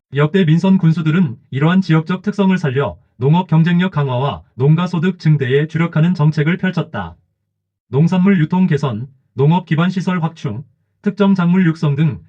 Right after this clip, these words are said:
다양한 사업을 통해 농업을 지역의 주력 산업으로 확고히 하려는 노력이 계속됐다. 그러나 이십일 세기에 접어들며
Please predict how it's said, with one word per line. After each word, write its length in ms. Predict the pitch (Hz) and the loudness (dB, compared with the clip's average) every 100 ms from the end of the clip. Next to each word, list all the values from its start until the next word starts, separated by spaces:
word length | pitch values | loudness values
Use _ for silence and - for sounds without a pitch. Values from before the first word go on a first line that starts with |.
| _ | _
다양한 340 | - 143 170 | -2 0 2
사업을 340 | 185 175 165 160 | 0 -2 0 -2
통해 360 | 147 135 117 - _ _ | -2 -4 -6 -10 _ _
농업을 440 | 123 151 151 175 | 2 2 2 0
지역의 340 | - 151 151 185 | 0 0 0 0
주력 240 | 160 180 | -2 -2
산업으로 440 | 196 185 143 151 | 0 0 0 -2
확고히 360 | 170 202 202 196 | 0 -2 0 2
하려는 320 | 190 180 185 | 2 2 2
노력이 440 | 165 135 127 151 160 | 2 0 0 -2 0
계속됐다. 720 | 143 165 160 139 - 90 82 _ _ _ _ _ _ - | -2 -2 -2 -6 -6 -12 -14 _ _ _ _ _ _ -8
그러나 460 | 160 165 175 151 120 | -2 0 0 -2 -4
이십일 340 | 123 151 180 180 | -4 -2 -2 -2
세기에 360 | 180 170 180 | -2 -2 -2
접어들며 600 | 180 147 143 120 127 104 | -2 -2 -2 -2 -6 -8